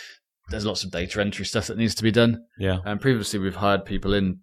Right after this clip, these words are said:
Speaker 1: and employed them directly. Um, as an experiment, we wouldn't, wanted to try Odesk. Um, and then, now this isn't, we didn't wanna, you know, employ people in the Philippines. Although that option is obviously available,
Speaker 2: Mm.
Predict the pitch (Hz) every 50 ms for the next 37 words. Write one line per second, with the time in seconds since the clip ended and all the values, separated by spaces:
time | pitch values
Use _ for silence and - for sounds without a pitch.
0 | _ _ _ _ - - 98 98 95 92 92 92 - - 104 104 95 - 98 95
1 | 95 98 101 104 101 - - - 92 90 90 90 - - 101 98 98 101 101 98
2 | 92 - - - 101 95 104 90 - - - 104 101 95 92 90 85 87 92 90
3 | 92 95 95 - - - - 104 101 98 90 - - - 101 98 95 98 - -
4 | 90 85 85 90 - - - - _ _ _ _ _ _ _ _ _ _ - 92
5 | 95 92 92 92 92 90 90 - 101 101 104 113 110 107 113 113 113 113 107 127
6 | 123 113 107 107 101 92 - _ _ _ _ _ _ _ _ _ 110 107 104 110
7 | 101 95 101 98 98 92 90 92 92 92 - - 95 90 90 87 90 90 90 -
8 | - 98 95 87 - 95 92 - 95 90 87 - - 101 95 87 - 87 85 85
9 | 85 87 87 - - - - _ - - - 123 123 123 127 - 101 - 110 104
10 | 98 92 98 90 87 - - 92 92 87 95 98 95 90 82 - 80 80 85 98
11 | 98 98 95 92 90